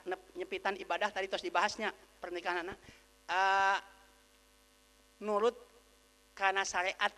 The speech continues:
Kanjeng Nabiullah Ibrahim alaihi teu sawios-wios hitan tina syariat Kanjeng Nabiullah Ibrahim alaihi salam ibadah haji sami nurut kana Nabi Ibrahim alaihi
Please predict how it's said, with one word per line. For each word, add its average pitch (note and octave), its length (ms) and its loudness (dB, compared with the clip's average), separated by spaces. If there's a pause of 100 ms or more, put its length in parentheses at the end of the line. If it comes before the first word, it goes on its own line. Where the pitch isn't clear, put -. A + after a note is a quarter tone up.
Kanjeng F#3+ 320 -2
Nabiullah F#3 560 -2
Ibrahim F3 720 -4
alaihi D#3+ 720 -4 (720)
teu G3+ 80 -6
sawios-wios G3+ 880 -2 (180)
hitan E4+ 720 12 (1200)
tina D#4 240 10
syariat E4 560 12
Kanjeng C#4+ 320 10
Nabiullah B3 480 8
Ibrahim A#3 480 6
alaihi A3+ 640 8 (160)
salam F#3+ 400 4
ibadah D#4+ 480 12
haji F4 480 12 (240)
sami G#4 480 12 (1040)
nurut G#3 320 -6
kana E3+ 320 2 (880)
Nabi D#3+ 320 -2
Ibrahim D3+ 400 -6
alaihi C#3+ 640 -6